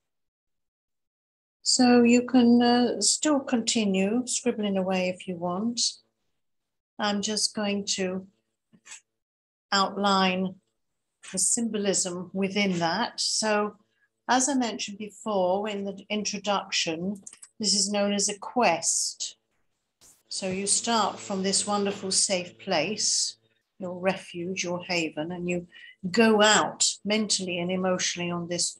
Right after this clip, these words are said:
on this journey, uh, to discover an answer or something that can help you. So, um,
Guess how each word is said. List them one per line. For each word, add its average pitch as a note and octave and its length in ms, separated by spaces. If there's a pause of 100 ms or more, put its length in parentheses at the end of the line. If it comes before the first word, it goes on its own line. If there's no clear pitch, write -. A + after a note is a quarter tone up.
on F3 180
this F3 220
journey, D#3 580 (600)
uh, F3 200
to G#3+ 200
discover A3 720 (120)
an G#3 240
answer A3+ 640 (540)
or F#3 180
something F#3 460
that E3+ 140
can F3+ 140
help F3+ 360
you. D3 240 (760)
So, A#3+ 560
um, A#3 460